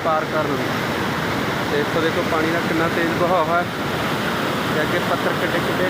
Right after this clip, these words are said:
ਟੁੱਟ ਕੇ ਉੱਤੋਂ ਆਏ ਹੋਏ ਨੇ, ਪਹਾੜੀ ਗਿਰੀ ਹੋਈ ਆ। ਇੱਧਰ ਦੇਖੋ ਸਾਹਮਣੇ ਉਹ ਸਾਰੀ ਸੰਗਤ ਆ ਰਹੀ ਆ ਪਿੱਛੇ, ਬਹੁਤ ਆਨੰਦ ਆ। ਇਹ ਦੇਖੋ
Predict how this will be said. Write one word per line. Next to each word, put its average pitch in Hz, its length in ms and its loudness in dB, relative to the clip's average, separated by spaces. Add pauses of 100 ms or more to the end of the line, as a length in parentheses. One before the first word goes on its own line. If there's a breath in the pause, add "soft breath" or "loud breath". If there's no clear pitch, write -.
ਟੁੱਟ 175 240 0
ਕੇ 180 60 0
ਉੱਤੋਂ 180 280 2
ਆਏ 165 120 4
ਹੋਏ 170 120 2
ਨੇ, 180 180 0
ਪਹਾੜੀ 180 320 2
ਗਿਰੀ 196 160 2
ਹੋਈ 190 200 2
ਆ। 202 80 4
ਇੱਧਰ - 1500 -2
ਦੇਖੋ 175 340 0
ਸਾਹਮਣੇ 180 300 0 (1400)
ਉਹ 147 120 -2
ਸਾਰੀ 160 280 0
ਸੰਗਤ 160 320 0
ਆ 170 100 2
ਰਹੀ 175 160 0
ਆ 180 100 0
ਪਿੱਛੇ, 175 280 -2 (1000)
ਬਹੁਤ 175 300 2
ਆਨੰਦ 160 340 0
ਆ। 170 100 2 (1120)
ਇਹ 143 60 0
ਦੇਖੋ 156 220 0